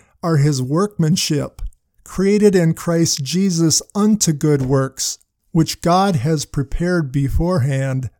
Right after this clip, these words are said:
that we should walk in them." The church is not a building or even the steeple that it sits under. It's the wiggly people inside.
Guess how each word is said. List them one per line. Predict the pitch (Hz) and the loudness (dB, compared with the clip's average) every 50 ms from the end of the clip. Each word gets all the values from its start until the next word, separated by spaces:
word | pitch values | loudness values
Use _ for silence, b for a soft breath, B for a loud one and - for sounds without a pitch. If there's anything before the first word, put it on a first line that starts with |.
| _ _ | _ _
that | 143 143 143 135 | -4 -2 -2 -2
we | 131 135 147 165 165 170 170 | -2 -2 -2 0 0 0 -2
should | 165 - - 147 135 127 | -2 -4 -4 -4 -4 -4
walk | 120 117 123 131 139 151 156 147 - - | -4 -2 -2 -2 -2 -2 -4 -6 -4 -4
in | 151 143 135 135 131 123 | -4 -2 -2 -4 -4 -4
them." | 123 123 123 120 120 113 117 110 - _ _ _ _ _ _ _ _ - | -6 -6 -6 -6 -6 -6 -8 -10 -12 _ _ _ _ _ _ _ _ -4
The | - 180 | -2 -2
church | 165 - - 240 262 269 269 262 - | 0 0 0 0 0 -2 -2 0 0
is | 196 175 156 147 | 0 0 2 2
not | 165 160 156 156 151 | 0 0 0 0 0
a | 147 | -2
building | 135 123 143 151 156 160 160 147 143 139 143 156 117 - _ _ _ _ _ _ | -2 -2 -2 -2 0 -2 -2 -2 -2 -2 0 -2 -4 -4 _ _ _ _ _ _
or | - 190 202 | -2 2 2
even | 208 220 220 208 214 202 | 2 2 2 2 4 4
the | 180 165 | 4 6
steeple | 147 - - - - - 208 214 220 - - 156 139 135 135 139 147 - _ | 4 4 4 2 2 0 0 0 0 -2 -2 -2 -2 0 0 -2 -4 -6 _
that | 185 135 147 147 143 | -4 -2 -2 0 -2
it | 143 - | -2 0
sits | - - - 196 196 196 - 160 | 0 0 0 0 -2 -2 -4 -4
under. | 139 135 135 131 123 127 127 120 107 - _ _ _ _ | -2 -2 -4 -4 -4 -4 -6 -6 -8 -12 _ _ _ _
It's | - 196 190 - - | -4 -2 -2 -2 -4
the | - - 151 | 0 0 -2
wiggly | 143 139 151 170 190 185 151 147 143 147 139 | 0 0 2 0 0 0 0 -2 -2 -2 -2
people | 127 - - 175 175 165 - - 127 123 123 127 117 - _ _ _ _ | -2 -2 -2 -2 -2 -2 -2 -2 -2 0 0 -2 -4 -8 _ _ _ _
inside. | - 156 143 139 127 117 - - 143 139 131 127 131 131 131 - 117 107 | -2 0 2 2 2 2 0 -2 -2 -4 -4 -6 -6 -8 -10 -12 -12 -14